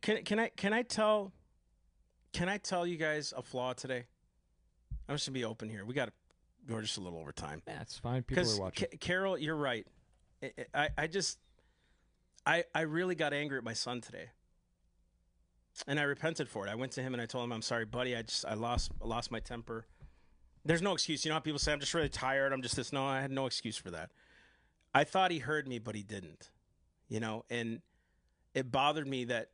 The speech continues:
Speaker 1: he, he, and there was a couple things happening and it just caught up to
Speaker 2: Yeah.
Speaker 1: me. And I said, "Look, I told you twice yesterday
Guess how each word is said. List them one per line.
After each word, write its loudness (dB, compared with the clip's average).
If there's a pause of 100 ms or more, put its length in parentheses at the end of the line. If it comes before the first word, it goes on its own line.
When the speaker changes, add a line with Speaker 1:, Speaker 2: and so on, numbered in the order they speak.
(120)
Speaker 1:
he, -6
he, -4 (200)
and -4
there 2
was 0
a -8
couple 0
things -2
happening 0
and -4
it -2
just -4
caught 0
up -4
to -2
Speaker 2:
Yeah. 0
Speaker 1:
me. 0
And 0
I 0
said, -2
"Look, 0
I -2
told -4
you -6
twice 0
yesterday -2